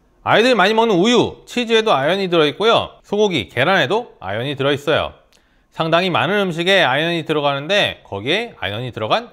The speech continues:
영양제까지 막 두세 개씩 먹이니 이미 많은 아이들이 한국영양학회가 정하는 상한 섭취량 이상으로 아연을 먹고 있지 않을까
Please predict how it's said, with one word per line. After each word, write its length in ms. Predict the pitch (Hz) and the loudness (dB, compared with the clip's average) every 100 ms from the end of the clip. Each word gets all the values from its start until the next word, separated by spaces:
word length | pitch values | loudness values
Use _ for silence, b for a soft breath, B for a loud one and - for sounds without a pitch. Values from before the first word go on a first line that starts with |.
| 85 | -12
영양제까지 840 | 92 165 214 160 139 190 135 - - | -8 -4 -2 0 -2 -2 -4 -6 -4
막 180 | 135 | -4
두세 240 | - 123 156 | -4 -4 -2
개씩 220 | 151 147 | -2 -4
먹이니 640 | 117 110 143 185 98 - _ | -4 -4 -2 -2 -2 -8 _
이미 260 | 90 98 151 | -10 -6 -2
많은 220 | 190 139 | -2 0
아이들이 640 | 156 123 147 147 180 107 - | 0 0 0 0 0 -2 -8
한국영양학회가 840 | 170 180 151 113 139 139 - 127 | -8 -6 -6 -6 -4 -6 -4 -4
정하는 520 | 117 139 180 151 208 247 b b b | -2 0 0 0 -4 -8 b b b
상한 340 | - 170 175 165 | -6 -2 -2 -4
섭취량 440 | 147 - 151 110 | -8 -4 -4 -4
이상으로 800 | 92 101 190 165 180 143 82 - _ _ _ _ | -12 -4 -4 -2 -2 -2 -4 -14 _ _ _ _
아연을 360 | - 95 117 143 | -6 -4 -4 -4
먹고 260 | 113 - 135 | -4 -6 -4
있지 120 | 143 | -4
않을까 560 | 120 117 143 104 - | -4 0 2 2 -2